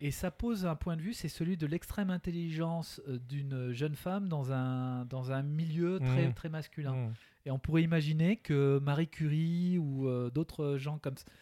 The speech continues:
Speaker 1: euh, d'autres femmes extrêmement intelligentes se sont heurtées, euh, finalement au même, au,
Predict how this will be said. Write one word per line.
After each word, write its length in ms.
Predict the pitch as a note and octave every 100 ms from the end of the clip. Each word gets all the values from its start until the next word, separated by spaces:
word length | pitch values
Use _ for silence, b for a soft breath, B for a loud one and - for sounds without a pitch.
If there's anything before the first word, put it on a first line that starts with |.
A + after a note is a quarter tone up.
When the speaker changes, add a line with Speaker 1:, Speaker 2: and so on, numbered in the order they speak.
| B B B B2
Speaker 1:
euh, 500 | A#2+ A#2+ A#2+ B2 B2+
d'autres 320 | C#3+ - E3+
femmes 260 | - D#3+ D#3
extrêmement 500 | F3+ - - E3+ E3+
intelligentes 640 | D#3+ - D3 C#3+ D3 F3 -
se 140 | D3
sont 440 | C3 E3 E3 E3 -
heurtées, 420 | E3+ - - A3 - _ _ b b -
euh, 180 | C3 B2+
finalement 540 | - C#3+ C#3+ E3+ F3
au 20 |
même, 260 | D3 E3 E3+
au, 520 | D3+ C3 C3 C3+ C3+